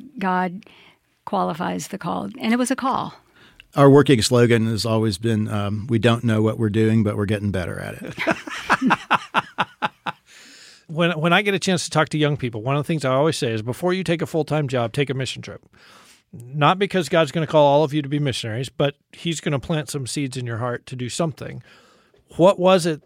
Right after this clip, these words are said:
Speaker 3: that you saw or that you experienced in Tanzania that you said, "This is what we wanna give our lives to. Th-, this is what we wanna do going forward"?
Speaker 2: I mean, one thing we saw was, uh, just the incredible need.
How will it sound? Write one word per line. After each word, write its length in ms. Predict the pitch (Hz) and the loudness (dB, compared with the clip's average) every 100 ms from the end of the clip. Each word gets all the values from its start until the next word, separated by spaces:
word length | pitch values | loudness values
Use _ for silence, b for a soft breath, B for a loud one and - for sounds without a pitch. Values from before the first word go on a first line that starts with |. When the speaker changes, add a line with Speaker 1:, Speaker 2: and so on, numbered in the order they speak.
| 147 | -4
Speaker 3:
that 160 | 143 | -4
you 160 | 143 131 | -2 -6
saw 540 | - 175 165 165 160 | 0 4 6 6 4
or 160 | 147 127 | 0 -4
that 240 | 131 - | -4 -6
you 60 | 127 | -6
experienced 680 | 113 - - 156 143 135 - | -6 -6 -4 -4 -2 -4 -6
in 100 | 127 | -4
Tanzania 560 | 131 127 120 127 127 | -4 -4 -4 -4 -2
that 140 | 113 120 | -4 -4
you 160 | 135 | -6
said, 400 | 120 120 113 117 | -6 -4 -6 -6
"This 180 | 131 135 | -4 -4
is 120 | 135 | -2
what 120 | 127 135 | -4 -2
we 120 | 120 | -4
wanna 160 | 117 | -4
give 160 | 104 110 | -4 -4
our 100 | 101 | -2
lives 320 | 107 113 107 | -2 -4 -8
to. 180 | - 110 | -12 -12
Th-, 200 | 120 127 | -8 -8
this 220 | 131 131 143 | -4 -4 -4
is 220 | 117 - | -6 -2
what 260 | 143 131 | -2 -2
we 160 | 139 127 | -2 -4
wanna 320 | 120 120 113 | -4 -6 -6
do 480 | 104 110 123 123 110 | -8 -6 -4 -4 -6
going 320 | 113 113 110 104 | -8 -8 -10 -10
forward"? 500 | 113 107 117 - - _ _ _ 170 | -10 -8 -10 -14 -20 _ _ _ -6
Speaker 2:
I 40 | |
mean, 160 | 151 127 | 2 6
one 160 | 135 131 | 8 8
thing 200 | 131 117 | 6 6
we 120 | 110 | 0
saw 260 | 113 107 | 0 -2
was, 300 | 113 107 - - | -2 -2 -4 -6
uh, 300 | 113 107 107 | -6 -4 -2
just 240 | 104 113 | 0 2
the 100 | 117 | 0
incredible 800 | 104 104 - 120 113 104 95 98 | -2 -4 -2 0 2 0 -4 -4
need. 400 | 98 101 95 | -4 -4 -6